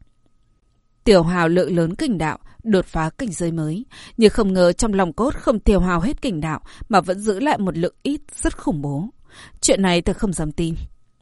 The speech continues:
Người khác phải dùng đến địa mạch mới đột phá huyết khí, còn hắn lại sợ nhiều.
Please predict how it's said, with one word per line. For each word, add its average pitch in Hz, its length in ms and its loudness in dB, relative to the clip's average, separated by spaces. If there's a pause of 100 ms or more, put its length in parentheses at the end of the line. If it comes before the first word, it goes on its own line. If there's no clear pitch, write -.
(180)
Người 196 300 4
khác 277 260 -4
phải 269 120 2
dùng 165 200 -4
đến 170 180 -4
địa 262 140 0
mạch 165 280 -4
mới 175 80 -2
đột 254 180 2
phá 151 260 -4
huyết 156 300 0
khí, 170 320 -4 (340)
còn 185 180 4
hắn 160 160 0
lại 220 220 0
sợ - 220 -4
nhiều. 175 360 -2